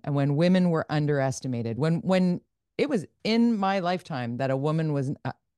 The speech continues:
I was not an adult, but it was in my lifetime when a woman was not allowed to have a credit card unless her husband signed for it. Like, it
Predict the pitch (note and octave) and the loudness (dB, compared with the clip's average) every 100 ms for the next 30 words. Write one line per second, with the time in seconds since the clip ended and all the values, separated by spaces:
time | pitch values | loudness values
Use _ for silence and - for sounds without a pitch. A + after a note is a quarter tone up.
0 | - B2+ B2 A#2+ A2 A2+ G#2+ C#3 - D#3 | -4 -2 -2 -2 -2 -2 -2 -4 -2 -2
1 | C#3 F#3 G#3+ F#3 E3 D#3+ - D3 C3+ C3 | 0 2 2 2 2 0 -2 -2 -2 -2
2 | D3+ E3+ D#3 B2+ D3 D#3 C#3 C#3 C3 B2+ | -2 -2 -2 -2 -2 -2 -2 -2 -4 -4
3 | C#3 B2 A#2+ B2+ B2 A#2+ A2 A#2+ A2+ A#2 | -4 -4 -2 -4 -2 -4 -4 -6 -4 -6
4 | A2+ A#2 A2 - F2+ - - _ _ - | -4 -4 -4 -6 -8 -10 -20 _ _ -20
5 | _ - D#3 - - _ _ - F3+ F#3+ | _ -2 0 -2 -14 _ _ -2 0 0
6 | F#3+ | -4